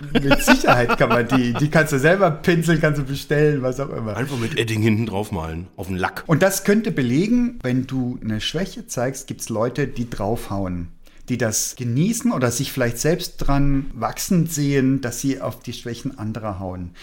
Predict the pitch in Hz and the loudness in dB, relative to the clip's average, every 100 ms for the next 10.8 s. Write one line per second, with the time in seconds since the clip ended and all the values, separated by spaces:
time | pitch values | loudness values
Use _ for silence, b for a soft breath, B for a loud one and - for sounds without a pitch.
0 | B B 147 135 - - - 156 185 180 | B B -2 -2 -4 -8 -6 -4 -2 -4
1 | 180 180 185 - - 90 85 87 92 - | -2 -2 -2 -4 -8 -8 -8 -8 -6 -6
2 | 95 98 104 107 92 - 95 98 - 101 | -6 -4 -4 -4 -6 -8 -10 -8 -8 -10
3 | - 104 98 90 - 127 214 - - B | -10 -10 -8 -8 -4 -4 -4 -6 -12 B
4 | - 139 165 120 170 226 233 135 131 120 | -6 -4 -2 -2 0 0 0 -2 0 0
5 | 117 - 107 107 131 151 131 - 127 107 | -2 -4 -6 -6 -6 -4 -4 -6 -6 -4
6 | 127 165 - 120 - 117 175 170 B B | -2 -4 -6 -8 -6 -4 -4 -6 B B
7 | B B 127 165 - 139 151 156 139 147 | B B -10 -8 -8 -4 -2 0 2 0
8 | 151 - - _ - 123 135 123 123 175 | 0 -4 -16 _ -14 -10 -6 -4 -4 -2
9 | 160 147 - - 123 135 113 113 117 180 | -2 -2 -4 -4 -4 -2 0 0 2 2
10 | 180 - 104 101 107 - 151 - | 0 0 -2 -2 -6 -6 -8 -8